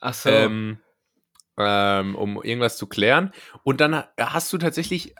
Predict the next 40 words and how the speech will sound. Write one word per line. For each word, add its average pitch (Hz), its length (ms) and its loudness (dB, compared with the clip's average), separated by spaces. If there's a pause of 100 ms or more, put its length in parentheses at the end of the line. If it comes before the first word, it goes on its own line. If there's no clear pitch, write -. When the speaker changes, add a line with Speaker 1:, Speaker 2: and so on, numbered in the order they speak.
(140)
Speaker 2:
als 135 220 0
Insider 165 640 0
Speaker 1:
Ja. 190 60 -14 (260)
Speaker 2:
den 135 180 0
Gag 160 220 2
aus 143 160 0
der 139 100 -2
letzten 156 360 -2
Folge 139 380 0
mit 147 260 -2
den 139 180 -2
Emojis 143 560 2
von 139 160 -4
den 127 180 -2
Boomern 135 380 4
wieder 90 180 6
aufgegriffen. 95 840 -2 (580)
Äh, 131 240 8 (160)
und 135 160 2
hast 147 140 0
geschrieben, 160 340 2
in 135 60 0
Speaker 1:
Ah, 143 60 4
ja. 135 100 4
Speaker 2:
Anführungszeichen, 151 300 -4 (380)
„Ja, 127 160 8
Papa, 175 500 4 (220)
du, 160 180 6
ich, - 380 -6
ich - 200 -4
werd 135 140 4
mich 123 140 -4
wohl 120 120 -2
scheiden 110 300 4
lassen. 95 240 0
Es 101 140 -4
ist - 260 -12
alles 120 260 2
scheiße - 360 0
gerade.“ - 380 -6